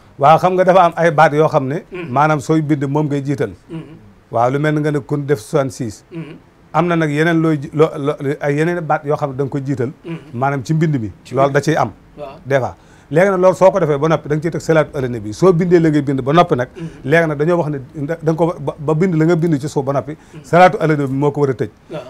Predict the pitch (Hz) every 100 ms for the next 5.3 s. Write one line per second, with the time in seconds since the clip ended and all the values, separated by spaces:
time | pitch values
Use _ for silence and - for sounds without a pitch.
0 | - 135 196 208 175 180 175 165 165 156
1 | - 156 151 143 135 139 156 160 139 139
2 | 135 127 131 156 156 151 135 - 151 139
3 | 123 123 131 131 135 - 151 135 120 113
4 | 139 151 156 160 147 143 120 87 160 165
5 | - 135